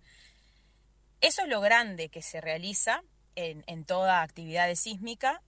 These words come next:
eh, pero solo se focaliza en estas especies.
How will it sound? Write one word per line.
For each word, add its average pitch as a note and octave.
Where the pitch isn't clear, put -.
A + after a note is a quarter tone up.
eh, D3
pero F3+
solo C4+
se B3
focaliza G#3
en F3
estas C#4
especies. -